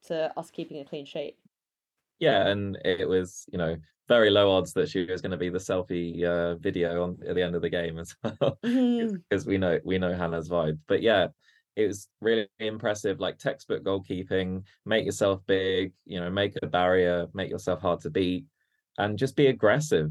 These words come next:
Speaker 2: you know, because it forced that kind of weak first touch from the Bristol City, um, forward, who, whose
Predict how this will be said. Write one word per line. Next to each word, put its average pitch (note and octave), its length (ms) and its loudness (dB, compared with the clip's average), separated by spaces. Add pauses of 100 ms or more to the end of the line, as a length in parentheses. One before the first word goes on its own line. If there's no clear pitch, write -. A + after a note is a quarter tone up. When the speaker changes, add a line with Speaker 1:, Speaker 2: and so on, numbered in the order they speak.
(100)
Speaker 2:
you F#2+ 100 -4
know, F#2 100 -2
because G#2+ 400 -2
it - 280 2
forced C3+ 400 0
that G#2 200 -2 (140)
kind G2 140 -6
of F#2+ 200 -4 (420)
weak A2 280 0
first - 360 -2
touch - 360 -2
from A2+ 460 -4
the G#2+ 80 -4
Bristol G#2+ 240 -4
City, G#2+ 400 -2 (100)
um, G2 300 -2
forward, G#2 320 2
who, G2 160 -4 (120)
whose G2 200 -4